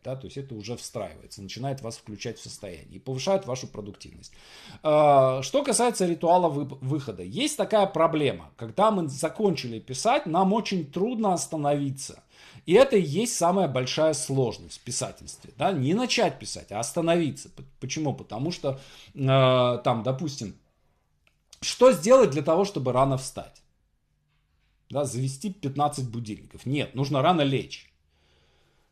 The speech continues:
Да, то есть, если вы рано ложитесь, вы рано и встаете. Да, и, соответственно, э, если нужно встроить раннее вставание, нужно просто рано ложиться каждый день.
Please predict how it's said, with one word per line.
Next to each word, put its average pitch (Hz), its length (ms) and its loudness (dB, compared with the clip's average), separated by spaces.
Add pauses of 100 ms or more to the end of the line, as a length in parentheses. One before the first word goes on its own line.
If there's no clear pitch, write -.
(340)
Да, 143 140 0
то - 80 -8
есть, 139 140 -2
если 160 180 -2
вы 170 180 2
рано 151 300 4
ложитесь, 135 540 -4
вы 175 160 4
рано 202 260 6
и 202 80 2
встаете. 156 720 -4 (1200)
Да, 175 240 -2
и, 135 120 -6
соответственно, 156 1000 2
э, 117 1300 0
если 156 360 2
нужно 147 340 0
встроить 156 500 2
раннее 131 460 2
вставание, 208 560 0
нужно 202 260 0
просто 190 320 -2
рано 160 240 2
ложиться 135 400 0
каждый 131 320 -2
день. 113 220 -10